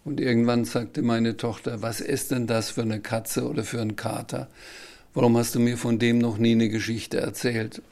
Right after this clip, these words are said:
Und dann fing ich an und es gab dann die, es entstand die Geschichte vom Kater Traugott,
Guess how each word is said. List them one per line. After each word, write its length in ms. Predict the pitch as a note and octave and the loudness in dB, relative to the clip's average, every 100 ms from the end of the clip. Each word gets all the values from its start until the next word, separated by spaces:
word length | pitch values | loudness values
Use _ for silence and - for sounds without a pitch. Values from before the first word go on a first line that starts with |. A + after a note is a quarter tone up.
| _ - - - | _ -20 -20 -8
Und 80 | A2+ | -4
dann 160 | A2+ | -2
fing 220 | G#2+ A#2+ A#2 | 0 2 4
ich 240 | A2+ - | 2 0
an 220 | A#2 B2+ | 6 8
und 140 | C3 A#2+ | 8 6
es 200 | A#2 - | 2 -2
gab 280 | A#2+ A#2 - | -2 -2 -2
dann 280 | B2 A#2 | 0 2
die, 340 | A2+ A2+ A#2 C#3 | 2 0 0 -4
es 280 | - C3+ - | -6 -6 -4
entstand 540 | - E3 - C3 A#2+ A#2 | -2 -2 2 4 6 4
die 100 | G2+ | 2
Geschichte 540 | G2+ - A#2+ - - | 0 -2 -4 -6 -8
vom 280 | - A2 G#2 | -4 -4 -2
Kater 440 | G#2+ A2+ A2 G#2+ | 0 0 -2 -6
Traugott, 640 | A2 A2 A2 G#2+ A2 G#2+ | -4 0 0 0 -4 -8